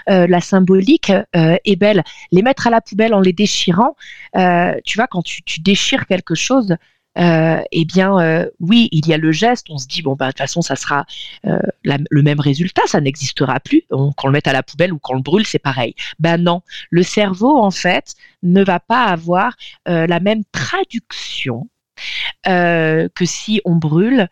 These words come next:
que si on met à la poubelle. Euh, c-, c'est vraiment, euh, dans la symbolique du geste, euh, mettre une conscience différente, euh, et l'importance, euh, du cadeau aussi,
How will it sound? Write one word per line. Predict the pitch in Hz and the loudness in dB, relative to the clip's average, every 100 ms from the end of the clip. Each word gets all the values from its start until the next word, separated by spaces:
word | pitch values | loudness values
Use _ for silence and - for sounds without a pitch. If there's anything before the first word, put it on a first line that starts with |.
| _ - | _ -8
que | 160 | -6
si | - - - | -6 -8 -4
on | 156 | 0
met | 151 196 | 2 2
à | 180 | 2
la | 165 | -2
poubelle. | - - 143 139 147 - - - | -6 -6 -4 -4 -6 -16 -14 -2
Euh, | 156 151 156 - | 0 2 0 -2
c-, | - - | -6 -10
c'est | - 185 | -2 0
vraiment, | 175 220 233 254 277 | 2 2 4 2 4
euh, | 196 185 | 2 2
dans | 175 | 2
la | 175 180 | 2 0
symbolique | - 262 226 220 220 175 | 0 0 2 2 2 0
du | 180 | -2
geste, | 165 165 185 233 - 160 - - - | -2 0 0 -2 -4 -6 -6 -16 -2
euh, | 175 156 | 2 4
mettre | 175 208 - 196 180 | 4 2 0 0 0
une | - 185 | 0 -2
conscience | - 180 - 226 202 | 0 0 2 0 0
différente, | - - 170 143 156 - 147 - - - - | -4 -2 -2 0 -2 -4 -10 -10 -10 -12 -6
euh, | - 165 151 143 135 - - - | 0 0 2 0 0 -2 -4 0
et | 190 202 180 | 2 2 2
l'importance, | 185 233 254 226 - 240 240 269 - - _ _ - | 2 2 0 -4 -2 -4 -2 -4 -10 -12 _ _ -2
euh, | 185 175 170 160 156 156 | 2 4 4 4 4 2
du | 160 | -2
cadeau | - 202 190 214 226 - | -2 -2 0 0 0 2
aussi, | 175 - 170 | 0 0 -4